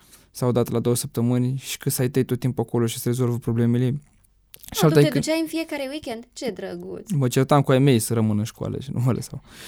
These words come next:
Speaker 1: Și alta e când mergi într-un oraș la atâția kilometri distanță, că între Botoșani și Târgu Frumos sunt optzeci de kilometri, de-aia îmi permiteam să vin în fiecare weekend. Am zis că dacă vin la Cluj,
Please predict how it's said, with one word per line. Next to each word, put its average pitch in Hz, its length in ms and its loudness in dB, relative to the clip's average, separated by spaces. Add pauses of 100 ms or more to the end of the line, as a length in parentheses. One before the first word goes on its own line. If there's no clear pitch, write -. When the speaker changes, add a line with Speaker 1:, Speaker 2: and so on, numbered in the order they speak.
(200)
Speaker 1:
Și - 580 -2
alta 208 200 6
e 226 40 8
când 190 220 4
mergi 175 200 4
într-un 160 260 4
oraș 139 400 4
la 131 320 2 (100)
atâția 135 340 2
kilometri 120 540 2
distanță, 104 520 -2
că - 140 -4
între 131 140 -2
Botoșani 131 380 0
și - 60 -4
Târgu 135 180 -4
Frumos 131 300 0
sunt 135 220 0
optzeci 123 160 2
de 120 100 -4
kilometri, 117 460 0
de-aia 110 160 2
îmi 101 80 -2
permiteam 101 380 -2
să 101 120 -6
vin 107 140 -4
în 98 80 0
fiecare 98 400 -6
weekend. 95 340 -8 (300)
Am - 80 -6
zis 131 60 -2
că 139 80 2
dacă 131 200 4
vin 147 140 4
la 165 120 8
Cluj, 165 500 4